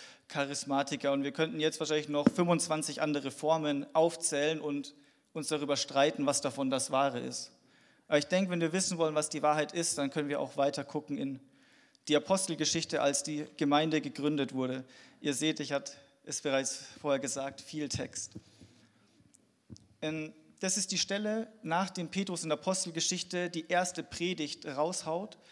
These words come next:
gesegnet vom Heiligen Geist. Und es geht in die Herzen der Menschen. Die Menschen sagen, „Was sollen wir tun? Du hast recht, was du sagst. Was sollen wir tun? Das macht was mit mir.“ Und er sagt, „Lasst euch taufen.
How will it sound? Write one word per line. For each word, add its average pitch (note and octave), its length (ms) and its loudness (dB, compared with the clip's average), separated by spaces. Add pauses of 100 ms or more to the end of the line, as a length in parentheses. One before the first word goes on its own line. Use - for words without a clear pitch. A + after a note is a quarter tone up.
(420)
gesegnet F3 420 -2
vom D#3 200 -2
Heiligen D3+ 320 0
Geist. F3+ 380 -2
Und D3+ 220 -4 (1200)
es - 160 -4
geht G3 160 0
in F3 80 -2
die E3 100 -2
Herzen E3+ 360 0
der C#3+ 80 2
Menschen. D3 400 0
Die C#3 60 -2
Menschen D#3+ 260 -2
sagen, D3 300 2
„Was F3+ 180 0
sollen F3 220 -2
wir E3 100 2
tun? E3+ 380 -4 (160)
Du E3 100 2
hast D#3+ 220 0
recht, F#3+ 260 -4
was D3+ 160 0
du D3+ 80 -8
sagst. D3+ 320 -4
Was D#3 140 -4
sollen E3 160 -2
wir D#3 100 -2
tun? F#3 220 -4
Das D3+ 180 -2
macht D#3+ 240 -8
was C#3+ 160 -8
mit C#3 140 -10
mir.“ C3+ 180 -2
Und C#3 100 -4
er C3+ 100 0
sagt, D3 260 -2
„Lasst E3 200 -2
euch - 120 -6
taufen. D3+ 440 -6